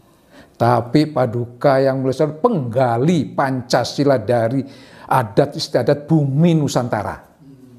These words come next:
Jadi didapat daripada leluhur-leluhur atau karwun-karwun Nusantara. Itu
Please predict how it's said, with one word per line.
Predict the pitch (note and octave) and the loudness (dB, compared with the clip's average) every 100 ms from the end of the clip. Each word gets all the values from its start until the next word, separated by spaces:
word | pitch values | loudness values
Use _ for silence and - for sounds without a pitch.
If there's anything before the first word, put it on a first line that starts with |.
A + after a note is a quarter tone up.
| - - B2 | -20 -6 2
Jadi | C#3 A#2+ A#2 A#2+ A3 G#3 - - | 4 4 2 4 4 2 -6 -4
didapat | C#3+ C3+ B2+ D#3 D#3+ | 0 2 2 0 0
daripada | B2 B2 A2+ E3 - D#3+ D3+ | 2 2 2 -2 0 2 2
leluhur-leluhur | D3 D#3+ F#3+ A3 D3+ G3+ C#3+ D3 C#3 | 4 4 2 0 2 2 2 -4 -4
atau | - B2 D#3 | -4 -6 -4
karwun-karwun | D3+ A#2+ A#2 A#2 G3+ F3+ C#3+ B2 B2+ B2 - - | -4 -2 -2 -4 -6 -2 -2 0 -4 -4 -10 -6
Nusantara. | B2+ A#2 A#2+ A2 G2 F#2 F2 E2 - _ _ _ _ _ _ _ _ - - - | -2 -2 -2 -4 -6 -8 -8 -12 -18 _ _ _ _ _ _ _ _ -20 -20 -18
Itu | F2+ - | -2 0